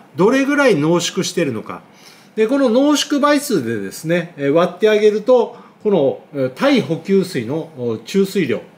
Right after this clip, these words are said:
お、っていうのがですね、注入量っていうのがですね、えー、出てきます。薬剤の維持濃度、お、割る、うー、濃縮倍数がですね、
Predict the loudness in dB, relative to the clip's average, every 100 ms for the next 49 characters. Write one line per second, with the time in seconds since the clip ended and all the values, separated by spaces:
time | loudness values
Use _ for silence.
0 | _ -8 -4 -4 -2 -2 -2 0 0 -2
1 | -8 -12 -10 -2 0 2 0 -2 -6 -8
2 | -4 -2 -2 -4 -6 -8 -8 -12 -10 -8
3 | -10 -12 -16 -18 -20 -20 _ _ _ -20
4 | -20 _ _ _ -20 -20 _ _ _ _
5 | -20 -20 -20 -20 -20 -18 -4 -2 0 0
6 | 2 2 2 2 2 2 0 -2 0 2
7 | 4 2 -2 -10 _ -16 -10 -4 2 4
8 | 4 0 -6 -14 -10 -6 -6 -6 -10 -12
9 | -18 _ -20 -20 -4 2 4 4 -2 -2
10 | -2 -4 -12 -16 _ _ _ _ _ -8
11 | 0 2 0 -2 -6 -6